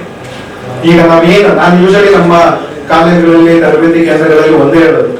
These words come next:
ನಾವು ವಿದ್ಯಾರ್ಥಿಗಳನ್ನ ಹೊರಗಡೆ ಕರ್ಕೊ-, ಹೊರಗಡೆ ಕರ್ಕೊಂಡ್ ಬರ್ತೀವಿ, ಜವಾಬ್ದಾರಿಯುತ ನಾಗರಿಕರನ್ನ ಹೊರಗಡೆ ಕಳಿಸ್ಬೇಕು. ಈಗ ನಮ್ಗೆ ಬೇಕಾಗಿರುವಂತದ್ದು ನಿಜವಾಗಿ ಹೇಳ್ಬೇಕು ಅಂದ್ರೆ ಯಾವ ಕ್ಷೇತ್ರದಲ್ಲಿ ಏನಾದ್ರೂ ಅಚೀವ್ ಮಾಡಿ ಅದೆಲ್ಲ ಆಮೇಲೆ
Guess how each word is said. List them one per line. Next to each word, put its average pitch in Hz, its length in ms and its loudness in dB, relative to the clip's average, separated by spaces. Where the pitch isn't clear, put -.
ನಾವು 151 520 2
ವಿದ್ಯಾರ್ಥಿಗಳನ್ನ 175 840 -2
ಹೊರಗಡೆ 170 360 0
ಕರ್ಕೊ-, 160 280 -2
ಹೊರಗಡೆ 175 320 0
ಕರ್ಕೊಂಡ್ 165 300 0
ಬರ್ತೀವಿ, - 460 -2
ಜವಾಬ್ದಾರಿಯುತ 196 800 0
ನಾಗರಿಕರನ್ನ 170 800 0
ಹೊರಗಡೆ 170 360 0
ಕಳಿಸ್ಬೇಕು. - 1120 -12
ಈಗ 165 240 4
ನಮ್ಗೆ - 220 -2
ಬೇಕಾಗಿರುವಂತದ್ದು 190 1000 0
ನಿಜವಾಗಿ 185 340 0
ಹೇಳ್ಬೇಕು 175 380 0
ಅಂದ್ರೆ 175 480 0
ಯಾವ 190 520 0
ಕ್ಷೇತ್ರದಲ್ಲಿ 185 760 0
ಏನಾದ್ರೂ 190 460 2
ಅಚೀವ್ 185 300 -2
ಮಾಡಿ 165 180 2
ಅದೆಲ್ಲ 190 240 0
ಆಮೇಲೆ 156 640 -2